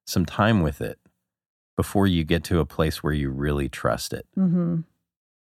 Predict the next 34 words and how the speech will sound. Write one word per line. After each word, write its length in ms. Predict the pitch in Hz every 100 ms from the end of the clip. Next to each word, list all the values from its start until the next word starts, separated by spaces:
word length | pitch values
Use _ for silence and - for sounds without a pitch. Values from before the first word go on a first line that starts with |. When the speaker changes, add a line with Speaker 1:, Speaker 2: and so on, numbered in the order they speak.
| -
Speaker 1:
And 100 | 92
that's 160 | 120
hard 360 | - 139 82 76
for 120 | 98
me 520 | 87 95 113 87 87 - _
for 160 | -
a 40 | 69
long 300 | 73 90 104
time. 360 | - 57 53 - _ _ _ _ _ -
I 160 | 85
kept 420 | 90 113 80 80 76
bouncing 720 | 76 85 - 87 78 76 73 _
around 540 | 76 71 82 95 85
to 80 | -
different 400 | 76 82 85 -
things 300 | - 95 78
because 260 | 78 - -
I 40 |
was 100 | 73
like, 180 | 71 -
"Well, 80 | 95
nothing's 460 | 98 107 101 80
working." 460 | 82 92 95 67 64 - _ _ _ _
And 100 | -
it 80 | 90
wasn't 300 | 101 113 120
until 220 | 95 -
I 80 | 87
realized, 580 | 78 80 90 76 71 -
"No, 140 | 90
I've 160 | 87 90
got 220 | 104 101
to 100 | -
develop 640 | 80 76 69 73 78 76